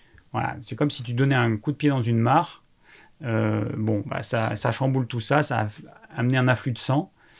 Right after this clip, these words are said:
Et, euh, et donc ça, tu peux le faire pendant, euh, je sais pas, une minute, euh, le matin, par exemple, ou le soir, comme tu veux. Et puis, et puis voilà, c'est tout ce qui me vient.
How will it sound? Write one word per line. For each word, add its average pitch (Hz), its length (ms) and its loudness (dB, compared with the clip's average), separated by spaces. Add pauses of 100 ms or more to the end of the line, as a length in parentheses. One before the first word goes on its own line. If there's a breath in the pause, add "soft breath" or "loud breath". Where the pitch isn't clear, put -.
(320 loud breath)
Et, 117 240 2
euh, 113 140 0
et 113 40 -2
donc 107 200 0
ça, 151 100 0
tu 147 100 -6
peux 135 140 0
le 120 40 0
faire 139 360 0
pendant, 113 580 2
euh, 101 220 -2
je - 60 -16
sais - 40 -18
pas, 120 140 0
une 110 100 4
minute, 113 440 2
euh, 101 440 -2
le 107 220 0
matin, 107 320 -2
par 110 140 -4
exemple, 117 540 0
ou 107 80 0
le 101 60 0
soir, 135 440 0 (460)
comme 113 180 -2
tu 107 160 -6
veux. 135 220 0 (1160 loud breath)
Et 123 160 2
puis, 160 640 0
et 120 260 -2
puis 143 160 -4
voilà, 123 180 4
c'est 120 160 0
tout 151 80 -8
ce - 120 0
qui 127 100 2
me 117 60 4
vient. 110 200 2